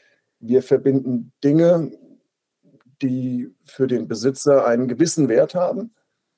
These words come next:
mit dem Internet und machen die damit für den, für den Nutzer, für den Besitzer erlebbarer und smarter. Und, ähm, parallel dazu, ähm, haben wir noch den Effekt,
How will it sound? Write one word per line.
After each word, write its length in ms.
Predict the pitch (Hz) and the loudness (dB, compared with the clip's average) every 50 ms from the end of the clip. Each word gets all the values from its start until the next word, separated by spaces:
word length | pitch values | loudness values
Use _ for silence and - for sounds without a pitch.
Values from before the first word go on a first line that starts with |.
| _ - | _ -2
mit 200 | 131 135 127 - | 0 0 2 4
dem 120 | 135 123 | 4 4
Internet 600 | 117 135 160 185 - 220 - 233 - - - - - | 4 2 0 0 2 0 0 0 0 -2 -4 -10 -16
und 540 | - - 135 131 123 117 - - - - - - | -4 -2 -2 -2 -2 -4 -10 -14 -20 -20 -14 -8
machen 340 | 113 104 113 117 - 156 143 | -2 -2 -2 0 0 0 0
die 160 | 135 131 131 | 0 0 0
damit 400 | 117 107 98 107 135 139 131 - | 2 2 2 4 4 2 2 0
für 220 | - - 123 117 | -4 -6 -4 -2
den, 420 | 113 117 113 113 110 107 101 - - _ _ _ _ _ _ _ _ _ _ _ _ | 0 0 0 0 -2 -4 -8 -10 -16 _ _ _ _ _ _ _ _ _ _ _ _
für 180 | - - - 113 | -16 -12 -8 -4
den 200 | 110 104 95 104 | -4 -4 0 2
Nutzer, 520 | 127 170 160 - - - - 175 160 151 | 0 0 0 -2 -4 0 2 4 4 4
für 160 | - - 110 | 2 0 -4
den 180 | 104 - - 165 | -4 -4 -6 -6
Besitzer 580 | - 101 - 135 135 - - 143 127 120 113 - _ _ _ _ _ _ | -6 -4 -2 -2 -2 0 2 2 2 2 0 -4 _ _ _ _ _ _
erlebbarer 760 | - 117 110 107 120 151 165 - 151 147 143 127 127 110 98 | -4 -4 0 2 2 2 4 4 4 4 4 4 4 2 0
und 120 | 101 101 92 | 0 -2 -6
smarter. 640 | - - - - - 80 73 - - - - - _ _ _ _ _ _ | -6 -6 -6 -8 -8 -8 -10 -12 -14 -16 -20 -20 _ _ _ _ _ _
Und, 320 | - - - - - - | -16 -16 -16 -16 -12 -10
ähm, 400 | - 101 - - 92 - - - _ - | -8 -8 -8 -8 -10 -14 -14 -18 _ -4
parallel 460 | 117 104 110 - 101 104 120 143 147 | -2 2 2 2 2 4 2 4 4
dazu, 500 | 151 139 139 - - 143 139 135 135 - _ _ _ _ _ _ _ _ - | 4 2 2 0 -2 0 0 0 0 0 _ _ _ _ _ _ _ _ 2
ähm, 440 | 127 123 117 117 117 117 113 113 - - - - - - _ _ - | 2 4 4 4 4 2 2 0 -4 -10 -16 -20 -20 -20 _ _ -10
haben 180 | - 104 117 127 | -4 -2 0 2
wir 80 | 127 | 2
noch 120 | 120 113 - | 2 0 0
den 160 | - 113 107 | -2 -4 -2
Effekt, 680 | 92 104 - - - 139 139 - - - - - - | -2 -4 -2 0 0 0 0 0 -6 -16 -16 -16 -16